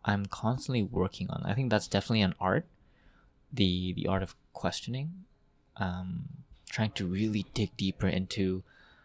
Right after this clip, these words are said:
the unconscious of the person and trying to pull out a story that really impacted them, but they don't even realize it.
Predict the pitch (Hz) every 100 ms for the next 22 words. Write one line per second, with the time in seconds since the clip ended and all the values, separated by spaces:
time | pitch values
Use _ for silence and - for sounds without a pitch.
0 | _ _ _ _ _ _ _ 107 104 95
1 | 95 - 101 98 - 101 95 - 95 -
2 | - - - - - 87 - - - -
3 | _ _ _ 95 92 92 90 107 101 -
4 | - 110 117 120 104 - 92 92 92 90
5 | 92 92 92 90 90 - - _ _ _
6 | _ _ _ _ _ _ _ _ _ _
7 | _ _ _ 107 107 104 104 - 101 101
8 | 101 95 92 - 92 123 151 - 101 -
9 | 101 101 98 92 87 87 - - - -